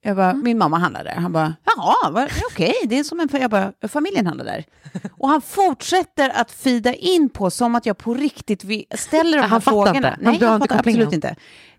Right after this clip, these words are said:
Speaker 1: Jag börjar så skratta så att jag gråter och då förstår han att
Speaker 3: Ja.
Speaker 1: han har precis svarat på reklamen jag säger till honom i ord istället för att sjunga.
Speaker 3: Ja.
Speaker 1: Eh, tyckte det var jättekul. Jag tyckte
Speaker 3: Ja.
Speaker 1: det var jätte, jättekul.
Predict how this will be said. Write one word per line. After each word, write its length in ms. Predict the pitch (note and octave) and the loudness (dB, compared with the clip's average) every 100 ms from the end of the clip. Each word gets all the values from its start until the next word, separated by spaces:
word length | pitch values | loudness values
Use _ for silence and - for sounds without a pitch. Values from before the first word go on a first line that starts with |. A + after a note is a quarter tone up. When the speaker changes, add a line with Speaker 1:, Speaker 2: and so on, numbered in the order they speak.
| - | -4
Speaker 1:
Jag 280 | B3+ C#4 A#3+ | -2 0 0
börjar 180 | C#4 | 0
så 120 | A3+ A3 | 0 0
skratta 260 | A#3 G#3+ | 0 -2
så 80 | F3+ | -2
att 60 | G3 | -2
jag 100 | F#3 | 0
gråter 400 | B3+ B3+ - E3 | 0 0 0 0
och 80 | |
då 200 | E3+ A3+ | 0 -2
förstår 360 | F#3 F3 D#3+ D3 | -2 -4 -4 -4
han 380 | D#3 C#3+ D#3+ D3+ _ _ | -4 -8 -12 -16 _ _
att 140 | E3 F3 | -4 0
Speaker 3:
Ja. 60 | |
Speaker 1:
han 200 | F3+ D#3+ | 0 2
har 180 | D#3 D3 | 2 0
precis 300 | D3+ - D3 | -2 -6 -2
svarat 540 | F#3+ E3 D3+ F#3 F3 | 0 2 2 2 -2
på 340 | - D#3+ D3 C3 E4 E4+ | -6 -6 -4 -4 -2 2
reklamen 540 | F3 F#3+ F#3 E3+ D#3 C#3+ | 2 4 4 2 0 0
jag 200 | C3+ C3+ A4+ G4 B3+ G3+ | 0 -2 -8 -10 -12 -4
säger 360 | G#3+ B3 A3 | 0 2 0
till 160 | G3 F#3+ | -2 -2
honom 240 | E3 C#3+ C#3+ | 0 0 2
i 80 | |
ord 200 | D#3 D3+ | 2 2
istället 220 | D3 C#3+ D3 | 0 -2 -2
för 60 | |
att 40 | C#3+ | -2
sjunga. 380 | D#3+ F#3+ E3+ - | 0 -2 -4 -6
Speaker 3:
Ja. 280 | F3 E3 D3+ - - _ - B3 | -8 -8 -8 -14 -20 _ -6 0
Speaker 1:
Eh, 340 | B3 A#3 A#3 - | 2 2 0 -2
tyckte 200 | - D4+ | -6 -2
det 40 | C#4+ | 0
var 60 | |
jättekul. 420 | D4 - D#4+ A#3+ G3 G4+ - | 0 0 0 0 0 -2 -4
Jag 100 | D4+ | -2
tyckte 60 | |
Speaker 3:
Ja. 80 | D#4+ | 0
Speaker 1:
det 60 | D4+ | 0
var 80 | D4 | -2
jätte, 500 | B3 D4+ - - C#4 | 0 -2 -2 -2 0
jättekul. 640 | C#4 - C#4 D4 D3+ | 0 -2 -2 0 -2